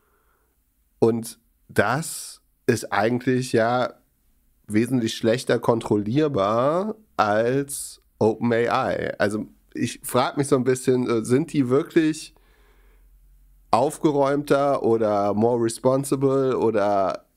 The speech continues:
äh, jugendfreier oder kontrollierter als das, was es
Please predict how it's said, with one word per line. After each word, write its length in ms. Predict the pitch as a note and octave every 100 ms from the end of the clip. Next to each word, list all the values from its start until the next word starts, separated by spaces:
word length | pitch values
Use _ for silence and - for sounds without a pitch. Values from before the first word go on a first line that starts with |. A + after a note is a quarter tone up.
| - - _ _
äh, 100 | -
jugendfreier 1400 | A2 A#2 E3 E3 C#3+ C#3+ - B2 C3 C#3 C#3 C#3 C#3 -
oder 400 | A2 G#2 G2+ G2 _ _ _ -
kontrollierter 920 | B2+ B2 - A2+ A2 D3 D3+ C#3+ B2
als 260 | F#2 A2+ -
das, 300 | A#2+ C3 C3
was 160 | B2
es 260 | B2 -